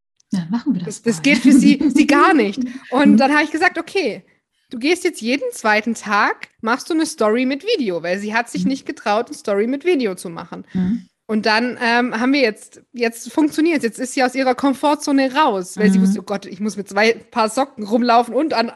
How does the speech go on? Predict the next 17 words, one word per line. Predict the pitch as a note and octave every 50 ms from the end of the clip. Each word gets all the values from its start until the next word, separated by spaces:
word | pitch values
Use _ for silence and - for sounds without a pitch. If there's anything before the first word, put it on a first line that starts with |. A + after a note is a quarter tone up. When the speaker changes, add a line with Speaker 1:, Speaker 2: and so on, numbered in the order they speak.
| - -
Speaker 2:
da | B3+ B3+ C4
auch | C#4
noch | C#4+ C4+ -
ein | A#3+ G#3+
Foto | - E4+ F#4+ F#4+ E4 C#4
von | - - A3+ A3 -
posten. | - A3 G#3+ A#3+ A#3 - - D4+ D4 D4 - - - -
Nee, | C#4 D4 D#4+ E4
Speaker 1:
Mhm. |
Speaker 2:
nee. | E4 D4+ C4 A3+ C4+ - - - - - D4+ - - A4+
Speaker 1:
Mhm. | G3 G3 G3+ G#3 G#3 G#3+ G#3 G#3 G#3+ G#3+ G#3+ A3+ A#3+ A#3+ A#3 A3 A3 A3 A3 A#3 B3 C4+ C4+ -
Speaker 2:
<laughs> | _
Mach | D4 E4+ F#4 F#4 -
ich | C4+ -
das | - C4+ A#3+ A#3
mal | A3+ G#3+ G#3+
lieber.“ | G#3+ A3 G#3+ F#3 F#3+ F#3+ F#3+ F#3+